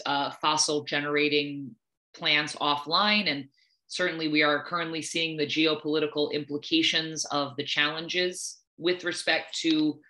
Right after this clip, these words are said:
fossil fuels and, and, uh, those imports. Having the opportunity to be, uh, you know, have that true energy independence with a clean energy source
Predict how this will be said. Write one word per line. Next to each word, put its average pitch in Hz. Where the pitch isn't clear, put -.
fossil 170
fuels 165
and, 139
and, 139
uh, 135
those 139
imports. 143
Having 170
the 160
opportunity 156
to 147
be, 156
uh, 131
you 156
know, 143
have 147
that 143
true 160
energy 147
independence 143
with 143
a 151
clean 196
energy 143
source 135